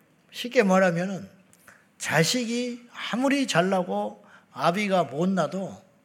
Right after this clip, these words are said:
아비를 축복할 수는 없다는 거예요.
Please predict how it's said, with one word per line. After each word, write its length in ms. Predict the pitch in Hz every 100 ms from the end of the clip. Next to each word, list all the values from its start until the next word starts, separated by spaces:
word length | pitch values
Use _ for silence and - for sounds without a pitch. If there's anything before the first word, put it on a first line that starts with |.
| _ _ _ _ _ _ -
아비를 720 | 135 170 196 233 226 247 240
축복할 400 | - - 254 214
수는 260 | - 170 131
없다는 360 | 113 117 -
거예요. 140 | -